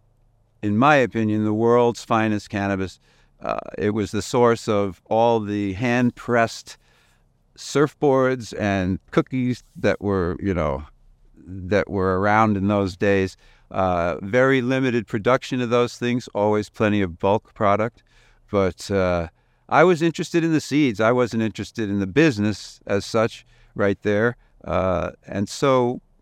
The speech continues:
I have simply, uh, every year religiously, no, and, and sometimes more than once a year,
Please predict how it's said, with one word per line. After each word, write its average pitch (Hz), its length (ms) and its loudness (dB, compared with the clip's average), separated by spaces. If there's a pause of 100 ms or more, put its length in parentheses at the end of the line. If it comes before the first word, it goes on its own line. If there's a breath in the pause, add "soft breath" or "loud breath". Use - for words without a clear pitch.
(200)
I 110 140 4
have 120 180 0
simply, 117 520 -2 (500)
uh, 101 280 0 (540)
every 127 300 0
year 156 340 2
religiously, 120 800 -2 (260 soft breath)
no, 123 560 0
and, 139 360 0
and 143 200 0
sometimes 156 400 0
more 131 220 2
than 113 160 0
once 98 240 0
a 92 80 -4
year, 92 240 -4